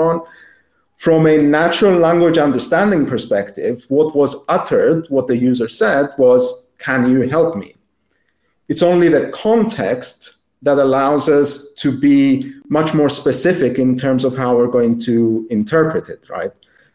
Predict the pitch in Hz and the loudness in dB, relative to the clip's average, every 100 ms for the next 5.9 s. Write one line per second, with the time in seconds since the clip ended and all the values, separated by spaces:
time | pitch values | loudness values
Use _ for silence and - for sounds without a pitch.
0 | _ - 156 175 202 175 151 139 151 139 | _ -4 0 2 4 4 4 0 0 2
1 | 139 147 165 - - - 170 175 - 208 | 0 0 -2 -4 -12 -4 -4 -2 0 0
2 | 160 156 151 139 127 113 110 143 - - | 0 -4 -4 -2 -2 -6 -8 -10 -16 -20
3 | _ _ _ _ 143 143 151 156 143 127 | _ _ _ _ -6 -2 0 0 -2 0
4 | 143 156 151 151 143 - 131 123 - 127 | 0 2 0 0 -4 -2 -2 -2 0 -2
5 | 127 127 123 113 120 120 120 113 98 | 0 -2 -2 -2 -4 -2 0 -2 -4